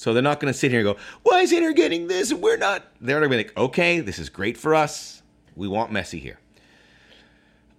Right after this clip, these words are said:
I, I, I don't think Mbappe would come here,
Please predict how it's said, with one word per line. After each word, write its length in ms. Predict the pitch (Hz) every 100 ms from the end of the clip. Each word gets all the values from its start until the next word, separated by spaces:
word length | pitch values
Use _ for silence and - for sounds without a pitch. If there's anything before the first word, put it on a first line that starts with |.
| _ _
I, 120 | - - -
I, 260 | - - - - - - _ _ _ _ _ _ - _ 147
I 80 |
don't 160 | 185 175
think 160 | 175 139
Mbappe 720 | 127 131 120 143 131 90 - - -
would 300 | 117 131 -
come 200 | 135 120
here, 440 | 113 113 110 -